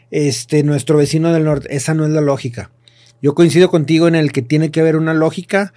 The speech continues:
tiene que haber números de por medio, y que si de por sí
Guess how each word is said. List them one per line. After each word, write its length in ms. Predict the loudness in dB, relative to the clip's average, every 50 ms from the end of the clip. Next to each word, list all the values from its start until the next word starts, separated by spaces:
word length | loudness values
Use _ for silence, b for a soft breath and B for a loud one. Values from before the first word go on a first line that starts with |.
| b b b b b
tiene 200 | -2 -2 0 0
que 120 | 2 2
haber 240 | 4 4 4 2 4
números 360 | 4 4 6 6 6 4 4
de 100 | 2 0
por 160 | 0 0 0
medio, 440 | 2 2 2 2 2 2 2 0 -2 b b b b b b b
y 140 | b -6 -4
que 120 | -2 -2
si 280 | -2 -2 -2 -2 -2 0
de 200 | 2 2 0 0
por 300 | -2 -2 -4 -2 -2 -4
sí 420 | -4 -4 -2 -2 -2 -2 -4 -8